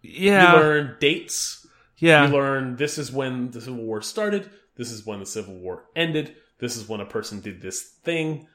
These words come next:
Speaker 1: Yeah.
Speaker 2: And you don't really, you kinda skim the surface. You take
Speaker 1: Yeah.
Speaker 2: a quiz, you take a test, and then you're meant to forget it.
Speaker 1: Yeah, you get, you get President's Day off. You know, you don't, you don't learn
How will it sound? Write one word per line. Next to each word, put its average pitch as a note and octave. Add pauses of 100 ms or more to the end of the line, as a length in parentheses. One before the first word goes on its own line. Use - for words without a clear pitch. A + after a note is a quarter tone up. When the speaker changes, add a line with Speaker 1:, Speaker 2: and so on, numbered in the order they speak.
Speaker 1:
Yeah. A#3+
Speaker 2:
And A2+
you A2
don't D#3
really, C3+
you B2
kinda B2
skim E3+ (340)
the D3
surface. - (140)
You A#2+
take E3+
Speaker 1:
Yeah. D3+
Speaker 2:
a C#3
quiz, C#3+
you B2
take C#3+
a C#3+
test, -
and A2+
then A#2
you're A2
meant A#2
to -
forget -
it. - (400)
Speaker 1:
Yeah, D#2
you D#3
get, E3+
you D#3+
get D#3+
President's A#2
Day D2
off. - (120)
You A#2
know, G2
you G#2+
don't, B2+ (540)
you B2+
don't C3
learn A2+